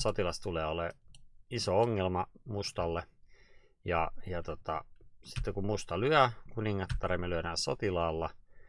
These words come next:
niin musta voi kyllä pelata H kuusi, mut siihen se jääkin ne ilonaiheet. Valkea pelaa B neljä, blokkaa ton. Niin mitäs tässä nyt, jos musta olisi yrittänyt pelata C viisi, se olisi ollut semmonen jonkinlainen yritys. Ja sitten G viiden jälkeen, niin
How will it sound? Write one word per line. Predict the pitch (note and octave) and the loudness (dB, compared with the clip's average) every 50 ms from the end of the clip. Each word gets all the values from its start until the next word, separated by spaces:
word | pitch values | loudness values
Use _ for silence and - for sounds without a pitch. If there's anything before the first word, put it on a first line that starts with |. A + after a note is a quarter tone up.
| - - - - - - - - | -20 -20 -20 -20 -20 -20 -8 -4
niin | G#2 F#2+ F2+ F2 F2+ G2+ - _ _ _ - _ _ - - - - - A2 - - | -2 0 0 0 -2 -4 -10 _ _ _ -20 _ _ -10 -8 -8 -6 -6 -8 -6 -2
musta | C#3 B2+ A#2 - - G2+ | 0 0 0 2 2 6
voi | A2 A#2+ A#2+ G#2 | 6 6 6 8
kyllä | A2+ G2+ G2 | 6 4 6
pelata | - G#2 F#2+ F2+ F2 D#2+ | 6 4 4 4 2 2
H | E2 G2 F#2 E2+ E2 - | 2 4 4 4 2 2
kuusi, | - A#2 B2+ B2+ A#2 G#2 F#2 - - - - - - | 0 0 2 2 2 0 -2 -4 -8 -10 -12 -16 -12
mut | - - F#2+ - | -8 -8 -8 -8
siihen | - - A2 F#2 F2 F2 | -4 -2 0 0 0 -2
se | - A#2 | 0 2
jääkin | A#2 G#2+ F#2+ F#2 - G2 F2 | 4 4 4 2 0 -2 -2
ne | F2 F#2 | 0 0
ilonaiheet. | F#2+ G2+ G2 F#2 E2+ E2 D#2+ E2 D#2+ D2+ E2+ D#2+ D#2 - - - - - | 2 2 2 2 2 0 -2 -4 -4 -4 -4 -6 -6 -6 -12 -16 -6 -2
Valkea | - F2+ - - F2 | -2 -2 0 -2 -6
pelaa | - - E2 D#2 D#2 D#2 | -6 -4 -4 -4 -4 -6
B | F2+ F#2+ G2+ B2+ C3 B2 G2+ | -8 0 2 4 4 4 2
neljä, | F#2 F2+ F2 F2 E2+ E2 | 2 0 0 0 0 -2
blokkaa | - - F#2 F2+ - - - - E2+ D#2+ | -2 -2 -2 -2 -2 -4 -8 -6 -4 -4
ton. | D#2 - - F2 - - - - - - - - - - - - - - - - - | -4 -6 -8 -10 -10 -10 -12 -12 -14 -16 -14 -14 -12 -10 -8 -8 -8 -8 -8 -4 -2
Niin | G#2+ A#2 | 0 0
mitäs | C#3+ E3 F3+ D#3+ | 4 4 4 4
tässä | - B2 G#2 A2 | 4 2 2 2
nyt, | G2+ - - | 0 0 -2
jos | F2+ E2+ - - - - - - - - - - - - - | -4 -2 -2 -4 -6 -8 -12 -16 -16 -14 -14 -10 -8 -4 -2
musta | C#3+ C3+ - - | -2 0 2 2
olisi | A2 G2 A2+ | 2 4 4
yrittänyt | A2 G2 F#2 - - - E2 D#2 | 4 4 2 0 0 -4 -4 -2
pelata | - E2 - - | -4 -6 -4 -4
C | - - - - G#2 F#2 E2 E2 F2 | -4 -4 -2 0 0 0 0 -2 -4
viisi, | - - - - - | -8 -10 -10 -8 -6
se | - | -6
olisi | F#2 - - F#2 | -6 -4 -4 -6
ollut | E2+ - | -6 -6
semmonen | - - - - D#2 E2+ F2+ | -8 -8 -8 -6 -6 -6 -2
jonkinlainen | F#2 F#2+ F#2 E2+ - F2 D2+ D2 D2+ D#2 D#2 | 0 0 0 0 -2 -4 -4 -4 -4 -6 -6
yritys. | D#2+ - F2 - - - - | -6 -8 -10 -12 -14 -16 -14
Ja | G#2+ | -14
sitten | - - - G2+ | -12 -8 -8 -8
G | F#2 G#2+ B2+ A#2+ G#2+ G2 F2 | -2 4 6 6 6 6 4
viiden | F#2 F2+ E2 E2+ E2 | 2 0 2 2 2
jälkeen, | E2+ E2 D#2+ D#2+ - - - E2 - | 2 2 0 -2 -4 -6 -8 -8 -6
niin | - - - - | -8 -12 -12 -14